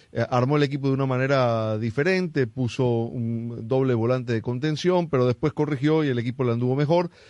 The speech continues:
Y lo de Ronald Araujo, eh, el último reporte que acabo de escuchar hace un momento en la televisión de España, es que está fuera de peligro, que lo van a dejar pasar la noche en el hospital simplemente por precaución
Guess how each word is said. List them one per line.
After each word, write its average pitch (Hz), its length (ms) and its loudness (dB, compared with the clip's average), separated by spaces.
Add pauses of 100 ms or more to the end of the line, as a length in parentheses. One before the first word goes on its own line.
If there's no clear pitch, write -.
(220)
Y 147 120 0
lo 147 100 6
de 147 80 4
Ronald 190 300 2
Araujo, 196 680 2
eh, 131 460 2
el 139 140 2
último 160 360 0
reporte 135 560 0
que 123 60 -2
acabo 151 260 2
de 143 40 4
escuchar 139 340 0
hace 139 160 0
un 131 80 0
momento 139 540 -2
en 120 80 0
la 113 80 -2
televisión 117 440 -2
de 139 80 0
España, 156 480 -2 (360)
es 131 120 2
que 143 80 -2
está 143 200 2
fuera 147 220 4
de 143 100 4
peligro, 170 640 2
que 117 160 0
lo 113 100 0
van 143 160 2
a 151 100 0
dejar 139 300 2
pasar 143 420 0
la 139 120 2
noche 139 240 -2
en 135 40 0
el 127 60 2
hospital 120 320 0
simplemente 151 560 -2
por 120 220 -4
precaución 143 760 0